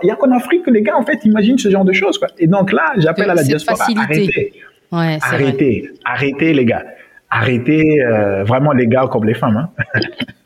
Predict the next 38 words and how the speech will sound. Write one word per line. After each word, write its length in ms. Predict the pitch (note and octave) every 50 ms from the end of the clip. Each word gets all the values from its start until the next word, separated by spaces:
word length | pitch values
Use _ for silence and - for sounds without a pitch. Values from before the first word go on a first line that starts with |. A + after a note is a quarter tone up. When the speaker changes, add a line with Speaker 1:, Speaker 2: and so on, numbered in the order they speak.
| - - - _ -
Speaker 1:
<laughs> 60 | - - - - - _ _ _ _ _ - - - - _ _ _ _ _ _ _ - -
Vous 220 | A2+ A#2 C#3 D#3+
voulez 420 | E3 F3 F#3+ F#3+ F#3+ F#3 F#3 F#3+
créer 200 | F#3+ - - F3
une 100 | E3+ E3
entreprise, 640 | D#3+ D#3+ - E3 C#3 - - E3 D#3+ E3+ D#3+ D#3+ - - - - - - - -
allez 340 | A#2+ A2+ A2+ A#2+ B2+ C3
voir 520 | A#2+ G#2+ G#2+ G#2+ A2 A#2 A#2 A2+ A#2+ - D3
des 180 | A#2 A#2 G#2+
gens 260 | F#2+ G#2+ G#2 A2 A#2+ A#2
qui 160 | - - B2
ont 80 | A2
des 160 | G#2+ G2+ G2 G#2
entreprises. 580 | G2 F#2+ G2 G#2 F#2+ G2+ G2 F#2+ F#2 - - _ _ -
Point. 380 | - C#3+ D#3 D#3+ A#2+ F#2+ - - - _ _ _ _ _ _ _ _ _ _ _ _ _ _ _ _ _ _ -
Vous 220 | A2+ B2 D#3 D#3+
voulez 260 | D3+ E3 F#3+ F3+ F3
créer 220 | - - F#3+ F#3 F3+
une 80 | E3+
entreprise 560 | E3 E3 E3 - E3+ C#3 - - E3+ E3 D3+
dans, 100 | C#3+ C3+
je 100 | C3 -
sais 40 | D3
pas, 160 | B2+ D3+ E3
dans 120 | D#3 C3+ B2+
le 100 | B2+ B2
secteur 480 | A#2+ - D3+ - - - D#3+ E3 D#3+
du 100 | C#3+ C3
bâtiment, 500 | A#2+ A2+ B2+ - - - D3+ E3+ F#3+ G3+
mais 120 | F3 A#2 - - -
allez 180 | G#2 A#2 C3
voir 220 | B2 A#2+ C#3 C#3 D3+
des 140 | D3+ D3+ C#3
gens 160 | F#3 G#3 G3+
qui 160 | F#3+ - -
construisent 420 | - G3 F#3+ G3 - B3+ B3+ G#3
des 200 | F#3+ A#3 G#3+ -
immeubles. 400 | E4+ G4+ C#5 B4+ F4+ G3 - -